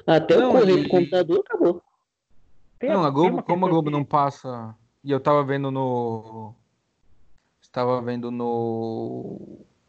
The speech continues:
Speaker 2: Globoplay, eu não consegui fazer a mudança pro, pro Globo Esporte a tempo.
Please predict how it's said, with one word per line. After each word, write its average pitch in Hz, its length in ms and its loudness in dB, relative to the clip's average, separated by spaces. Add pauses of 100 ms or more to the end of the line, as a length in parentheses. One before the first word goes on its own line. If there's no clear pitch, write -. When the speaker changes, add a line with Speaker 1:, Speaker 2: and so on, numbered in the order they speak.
(300)
Speaker 2:
Globoplay, 139 800 2 (1120)
eu 131 160 -4
não 143 160 -2
consegui 151 460 0
fazer 147 480 2
a 143 120 2
mudança 135 540 -2
pro, 123 640 -4 (1040)
pro 131 220 -6
Globo 131 240 2
Esporte 127 440 0
a 143 60 2
tempo. 131 420 -8